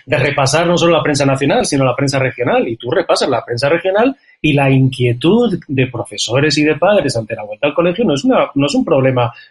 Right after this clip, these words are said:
estrictamente de Madrid, es un problema generalizado, eh, y sin embargo solamente le montan una huelga aquí a la presidenta de la Comunidad de Madrid. Eh, no sé, igual tiene que ver con la caja de solidaridad esa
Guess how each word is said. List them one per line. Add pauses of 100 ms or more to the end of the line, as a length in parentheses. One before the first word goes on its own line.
estrictamente
de
Madrid, (400)
es
un
problema (160)
generalizado, (380)
eh,
y
sin
embargo
solamente
le
montan
una
huelga
aquí (300)
a
la
presidenta
de
la
Comunidad
de
Madrid. (340)
Eh,
no
sé,
igual
tiene
que
ver
con
la (300)
caja
de
solidaridad
esa